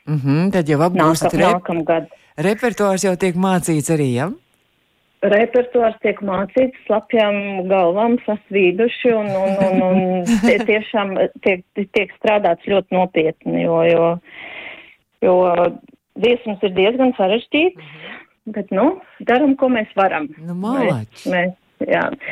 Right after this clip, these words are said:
Speaker 2: bet mēs ne, ne tikai dziesmu svētkos piedalīsimies, mēs šogad brauksim arī uz Vāciju, uz Eslingens, eh, dziesmu svētkiem.
Speaker 1: Mēs arī? Tad
Speaker 2: Jā.
Speaker 1: jau tiksimies.
Speaker 2: Varbūt tiksimies,
Speaker 1: <laughs>
Speaker 2: jā,
Speaker 1: Jā.
Speaker 2: jā.
Speaker 1: Jā. Un kur jūs tur piedalīsieties tajā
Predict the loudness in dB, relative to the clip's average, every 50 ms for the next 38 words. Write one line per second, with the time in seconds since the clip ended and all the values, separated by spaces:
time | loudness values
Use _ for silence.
0 | -12 -10 -6 -6 -2 0 2 2 2 2 0 0 2 2 2 2 2 0 0 2
1 | 2 2 4 2 2 2 0 -2 -2 0 -2 -2 -2 0 -2 -2 -2 -2 -2 -2
2 | 0 0 0 0 -2 -2 -2 -2 -2 -2 -2 -4 -4 -4 -4 -4 -4 -4 -4 -2
3 | -2 -2 0 2 2 2 2 0 -4 -6 -6 -4 -4 -4 -4 -4 -6 -6 -4 -2
4 | 0 2 2 0 0 -2 _ 0 2 2 2 2 2 0 -2 0 -2 -2 0 2
5 | 4 4 4 2 0 -2 -8 -18 -6 -2 0 2 4 2 2 0 0 -2 -2 0
6 | 0 -2 -2 0 0 0 0 0 -2 -2 -2 0 0 2 0 0 0 0 0 -2
7 | -2 0 -2 -2 -4 -6 -10 -16 -20 -18 -18 -18 -18 -20 _ _ _ -20 _ _
8 | _ _ _ _ _ -12 -4 0 2 4 4 4 2 2 0 -2 -2 -2 -2 -4
9 | -4 -4 -4 -2 -2 -2 0 0 0 0 0 -4 -4 -4 -8 -4 0 2 2 2
10 | 2 2 0 0 0 0 0 2 2 0 0 0 0 -2 -2 -6 -10 -14 -18 -12
11 | -10 -6 -2 -2 0 0 0 0 0 0 0 -2 -2 -6 -10 -14 -16 -16 -16 -6
12 | -2 -2 0 0 0 0 2 2 0 0 -2 -4 -8 -6 -2 -2 -2 0 0 -2
13 | -2 0 -2 -2 0 -2 -2 -2 -2 -2 0 0